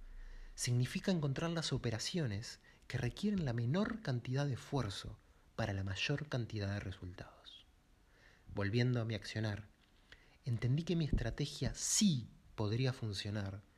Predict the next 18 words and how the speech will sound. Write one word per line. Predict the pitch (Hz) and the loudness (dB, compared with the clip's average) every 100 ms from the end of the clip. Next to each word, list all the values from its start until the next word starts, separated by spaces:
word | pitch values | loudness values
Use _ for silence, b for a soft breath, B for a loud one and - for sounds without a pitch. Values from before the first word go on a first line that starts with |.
| b b - | b b -6
con | 104 | -2
las | 95 98 | 0 0
empresas | 98 117 123 | 0 0 -2
de | 104 | -4
investigación | 92 - 92 82 92 90 | -6 -6 -8 -6 -6 -6
de | |
mercado. | 87 85 - - - - B B B B B B | -6 -8 -10 -14 -18 -20 B B B B B B
Validé | 107 113 120 | 2 6 6
mi | 131 | 6
reflexión | 120 110 107 - 135 101 110 B B B B B | 4 0 -4 -2 -2 -2 -6 B B B B B
y | 131 104 | -2 0
después | 98 147 | 2 0
de | 135 | 2
varios | 123 151 185 180 - | 0 2 2 2 2
encuentros | 120 139 139 120 | 0 0 -2 -4
con | - 101 | -4 -4
la | |
dirección, | 95 98 - 127 101 98 | -2 -2 -2 -2 -2 -6